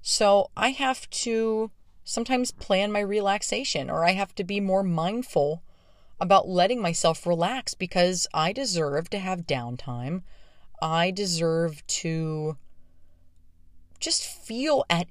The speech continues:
ease rather than always be, like, concerned about something or feeling like I need to be doing something. You know, it's, it's, this isn't a matter of, "Oh, I'm just not that person. I just don't relax." That's, that's, that's, that's bullshit. Just because it doesn't come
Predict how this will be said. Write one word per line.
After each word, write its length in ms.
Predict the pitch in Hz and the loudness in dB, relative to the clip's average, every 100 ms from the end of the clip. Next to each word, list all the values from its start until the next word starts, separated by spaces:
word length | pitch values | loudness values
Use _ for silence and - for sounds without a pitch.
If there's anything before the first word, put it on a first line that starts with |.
| - | -8
ease 600 | 226 247 262 143 139 151 | -6 -4 -4 -4 -4 2
rather 180 | 180 190 | 4 4
than 160 | 190 185 | 0 2
always 300 | 190 220 185 | 2 0 -2
be, 120 | 190 | 0
like, 160 | 170 | 0
concerned 540 | - 180 - - 226 247 | 0 -2 -2 -2 0 0
about 240 | 175 156 | 2 0
something 300 | - 160 156 | -2 -6 -6
or 60 | 147 | -6
feeling 300 | - 196 202 | -6 -4 -2
like 160 | 175 | -2
I 100 | 156 | 0
need 180 | 156 165 | -2 -4
to 80 | 151 | -6
be 160 | 139 127 - | -8 -12 -8
doing 420 | - 208 262 143 117 | 2 4 4 2 -2
something. 640 | - 127 - - 117 - - - _ - - - - - | -6 -8 -8 -8 -8 -12 -16 -20 _ -20 -20 -20 -18 -4
You 120 | 185 | 2
know, 340 | 165 170 214 - | 4 4 4 4
it's, 280 | 208 - - | 2 0 0
it's, 340 | 208 - - - - - - - - - | 0 0 -8 -10 -14 -20 -20 -20 -16 -6
this 160 | 240 | -2
isn't 260 | 311 330 277 | 0 0 0
a 60 | 202 | 2
matter 500 | 196 185 214 - 156 | 4 6 6 6 6
of, 120 | 160 | 8
"Oh, 220 | 254 392 277 | 10 12 10
I'm 120 | 277 | 6
just 200 | 277 - | 2 4
not 260 | 175 208 | 6 8
that 200 | - 254 | 8 4
person. 420 | - 285 339 - 180 | 6 2 4 4 4
I 100 | 202 | 4
just 260 | 226 156 | 2 2
don't 260 | 135 175 156 | 4 4 4
relax." 640 | 220 254 302 262 180 - | 4 4 6 4 2 0
That's, 300 | - 240 - | 0 -2 -2
that's, 300 | 226 - - | -4 -4 -2
that's, 360 | - 226 - - - | 0 0 -4 -10 0
that's 240 | 233 - 208 - | 0 0 -6 4
bullshit. 420 | 262 285 - - | 4 4 2 0
Just 180 | 311 - | -2 -6
because 280 | 262 269 233 | -2 0 2
it 80 | |
doesn't 280 | 226 220 214 | 0 0 -2
come 240 | - 185 | -2 -2